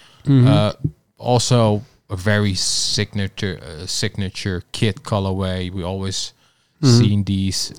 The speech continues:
Speaker 2: um, pastel colors. Uh, we've seen that before.
Speaker 1: They
Speaker 2: Uh,
Speaker 1: remind me a bit of the, uh, Nth clothing collaboration with, on the Essex Gel Lyte three.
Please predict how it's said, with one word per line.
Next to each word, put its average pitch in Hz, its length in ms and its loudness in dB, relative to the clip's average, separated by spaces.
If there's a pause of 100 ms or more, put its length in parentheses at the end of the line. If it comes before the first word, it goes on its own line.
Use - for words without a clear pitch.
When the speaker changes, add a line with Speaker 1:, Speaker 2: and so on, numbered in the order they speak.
Speaker 2:
um, 92 520 -4 (360)
pastel 101 600 0
colors. 95 640 -4 (640)
Uh, 95 100 0
we've 104 120 0
seen 107 160 2
that 98 140 0
before. 107 480 0 (320)
Speaker 1:
They 123 80 6
Speaker 2:
Uh, 123 120 8
Speaker 1:
remind 135 300 6
me 131 120 6
a 113 40 4
bit 123 220 4
of 113 220 2
the, 104 300 2
uh, 98 120 0 (160)
Nth 117 360 0 (380)
clothing 117 540 4
collaboration 117 680 2
with, 107 380 -4
on 123 200 0
the 110 140 2
Essex 104 340 -2
Gel 104 200 0
Lyte 104 200 -2
three. 110 320 -4